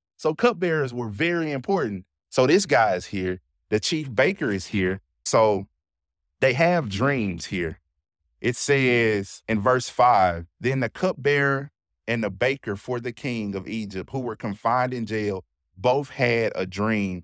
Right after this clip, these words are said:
the same night, each man with his own dream and each man with his own interpretation." In verse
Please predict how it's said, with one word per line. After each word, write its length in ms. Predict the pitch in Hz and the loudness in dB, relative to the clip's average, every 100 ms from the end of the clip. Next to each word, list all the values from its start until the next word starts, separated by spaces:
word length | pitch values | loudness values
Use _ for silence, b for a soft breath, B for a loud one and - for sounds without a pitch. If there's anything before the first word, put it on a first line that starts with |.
| _ _ | _ _
the 120 | 95 | -4
same 460 | 98 - 113 113 101 | -2 0 0 0 0
night, 280 | 101 92 82 _ _ _ | -2 -4 -6 _ _ _
each 300 | 123 156 131 | -4 -4 -2
man 360 | 120 113 113 104 | 0 2 0 0
with 160 | 104 | -2
his 160 | 110 101 - | -4 -4 2
own 320 | 117 113 104 | 4 4 2
dream 380 | 101 104 98 92 | 0 0 0 -2
and 120 | 82 | -4
each 240 | 117 117 113 | -6 -6 -2
man 300 | 104 101 98 | 0 2 0
with 100 | 95 | -4
his 160 | 90 - 98 | -6 -6 0
own 280 | 101 101 | 2 2
interpretation." 880 | 98 95 101 95 90 107 95 - 80 - _ _ _ _ | 0 -2 -4 -4 -4 -4 -4 -6 -12 -14 _ _ _ _
In 160 | 107 104 | -2 4
verse 280 | 123 123 | 4 2